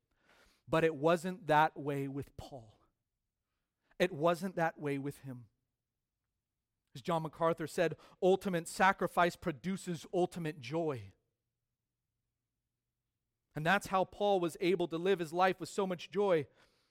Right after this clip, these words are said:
It was because he was willing to sacrifice it all for the sake of the Lord. Church, do you live your life that way? Ready and willing to sacrifice it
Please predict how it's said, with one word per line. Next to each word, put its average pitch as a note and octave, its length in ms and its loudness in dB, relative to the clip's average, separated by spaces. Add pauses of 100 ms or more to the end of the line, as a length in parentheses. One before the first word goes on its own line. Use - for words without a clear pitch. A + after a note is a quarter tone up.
(180)
It F#3+ 60 0
was F3+ 140 0
because G3+ 440 6
he F#3 80 -6
was F3+ 180 -4
willing G#3 340 6
to F#3 100 -6
sacrifice G#3 760 4
it F#3+ 140 -4
all G3+ 500 6 (180)
for G3 80 -4
the E3+ 100 -2
sake G3+ 400 2
of D#3 140 -6
the D#3+ 100 -2
Lord. D3+ 420 -2 (640)
Church, - 460 -2 (720)
do C3 100 -8
you F3 160 -4
live D#3 280 -4
your E3 100 -2
life D#3 280 -4
that F3 200 -6
way? D#3+ 240 -12 (2000)
Ready D#3+ 460 -2
and D3+ 200 -6
willing E3+ 420 -4
to D#3 140 -14
sacrifice - 840 -6
it D#3+ 120 -8